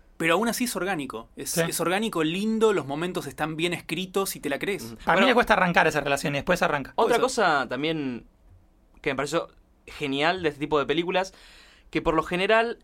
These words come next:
Speaker 3: el camino de, de alguien que tiene un sueño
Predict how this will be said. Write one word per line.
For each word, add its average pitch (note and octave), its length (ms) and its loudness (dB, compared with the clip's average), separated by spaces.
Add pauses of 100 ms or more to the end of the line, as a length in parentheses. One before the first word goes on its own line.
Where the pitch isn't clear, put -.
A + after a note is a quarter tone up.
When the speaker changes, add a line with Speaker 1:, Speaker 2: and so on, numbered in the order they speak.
(120)
Speaker 3:
el D3+ 200 -2
camino E3 600 0
de, G#2+ 800 -6 (580)
de C3+ 140 -4
alguien D#3 200 0
que C3 80 -6
tiene D3+ 160 -2
un C3+ 60 -4
sueño E3 540 -4